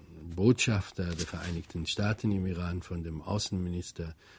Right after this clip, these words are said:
von dem Sicherheitsberater und so weiter. Und daraus kann man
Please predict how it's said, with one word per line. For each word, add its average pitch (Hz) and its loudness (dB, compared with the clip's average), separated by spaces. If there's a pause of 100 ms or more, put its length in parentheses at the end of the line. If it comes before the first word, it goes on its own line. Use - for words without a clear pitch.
(140)
von 85 -6
dem 85 -2
Sicherheitsberater 82 -4
und 87 -8
so 76 -8
weiter. 95 2 (840)
Und 92 2
daraus 117 8
kann 120 6
man 110 8